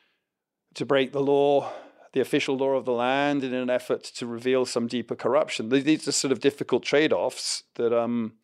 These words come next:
now, I guess, are being devolved much more down to the individual. So it strikes me that it was gonna be difficult for any single institution to deal with those, and we should still be looking to create institutions or evolve institutions in,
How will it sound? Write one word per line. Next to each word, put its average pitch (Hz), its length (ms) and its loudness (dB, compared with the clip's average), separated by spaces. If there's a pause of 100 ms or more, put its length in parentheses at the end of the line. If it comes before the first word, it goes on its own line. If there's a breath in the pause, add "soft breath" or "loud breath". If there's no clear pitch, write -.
(540 soft breath)
now, 151 420 2
I 127 120 2
guess, 123 440 -2
are 127 100 -2
being 127 260 0
devolved 123 380 0
much 120 240 -4
more 120 120 2
down 113 240 2
to - 100 -14
the 113 120 -4
individual. 117 680 -4 (400 soft breath)
So 185 240 0
it 160 260 2
strikes 196 340 -2
me 190 140 2
that 160 240 0 (640)
it 160 100 2
was 147 160 0
gonna 151 160 0
be 135 80 2
difficult 139 500 0
for 117 460 0 (220)
any 143 340 2
single 135 380 0
institution 127 680 -4
to 139 100 -10
deal 127 220 2
with 117 180 -2
those, 131 380 2 (380 soft breath)
and 120 400 0
we 123 200 -2
should - 240 -2
still 143 200 4
be 123 120 2
looking 123 280 -2
to - 120 -10
create 117 420 2
institutions 202 720 -4
or 117 160 2
evolve 123 300 2
institutions 160 720 -6
in, 139 160 -4